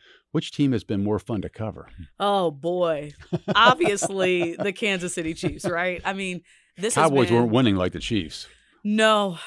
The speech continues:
Speaker 2: they were not, but I will be a Cowboys fa-, I mean, I bleed blue. Everybody knows it. It's no secret, but boy,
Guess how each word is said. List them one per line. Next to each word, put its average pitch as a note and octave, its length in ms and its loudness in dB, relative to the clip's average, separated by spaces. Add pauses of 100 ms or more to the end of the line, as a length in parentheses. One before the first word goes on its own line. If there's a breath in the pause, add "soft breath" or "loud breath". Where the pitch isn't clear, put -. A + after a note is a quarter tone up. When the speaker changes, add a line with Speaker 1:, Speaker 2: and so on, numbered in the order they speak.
(140 loud breath)
Speaker 2:
they G3 140 -8
were G3+ 140 -10
not, E3+ 400 -6
but F3+ 100 -10
I F3 80 -6
will F3 120 -10
be F3 120 -10
a D#3+ 60 -6
Cowboys E3+ 560 -8
fa-, - 100 -10
I F3+ 40 -4
mean, E3+ 380 -6
I F#3 120 0
bleed E3+ 400 -10
blue. C#3+ 360 -10
Everybody G#3 460 2
knows F3 340 -2
it. E3 120 -6
It's E3 120 -8
no F3+ 160 -2
secret, D#3+ 560 -8
but D3+ 200 -4
boy, D#3+ 460 -2